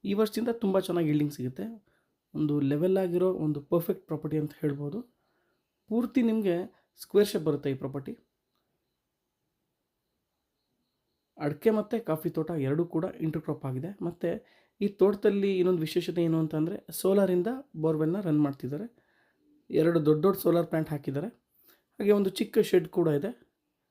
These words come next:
ಲೇಬರ್ ಶೆಡ್ ಅಂತ ಕರಿಬೋದು. ಇನ್ನು ಈ ಪ್ರಾಪರ್ಟಿ ಜನರಲ್ ಪ್ರಾಪರ್ಟಿ ಆಗಿದೆ ಮತ್ತು ಡಾಕ್ಯುಮೆಂಟ್ಸ್ ಎಲ್ಲ ಪರ್ಫೆಕ್ಟ್ ಆಗಿದೆ. ಅಕ್ಕಪಕ್ಕ ಕಾಫಿ ತೋಟಗಳೇ ಇದೆ.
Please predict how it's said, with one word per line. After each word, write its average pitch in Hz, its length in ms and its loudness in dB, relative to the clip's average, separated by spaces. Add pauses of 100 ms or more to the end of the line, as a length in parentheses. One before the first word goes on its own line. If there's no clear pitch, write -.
(140)
ಲೇಬರ್ 151 280 4
ಶೆಡ್ 147 200 -2
ಅಂತ 143 140 -2
ಕರಿಬೋದು. 135 460 -4 (2000)
ಇನ್ನು 170 140 4
ಈ 156 60 6
ಪ್ರಾಪರ್ಟಿ 151 440 -2
ಜನರಲ್ 143 320 0
ಪ್ರಾಪರ್ಟಿ 151 320 -4
ಆಗಿದೆ 151 480 -6 (260)
ಮತ್ತು 135 400 -8
ಡಾಕ್ಯುಮೆಂಟ್ಸ್ 139 520 -2
ಎಲ್ಲ 143 140 -2 (480)
ಪರ್ಫೆಕ್ಟ್ 175 360 0
ಆಗಿದೆ. 127 220 -6 (3000)
ಅಕ್ಕಪಕ್ಕ 196 460 -2
ಕಾಫಿ 185 440 -2
ತೋಟಗಳೇ 160 420 2
ಇದೆ. 160 340 -6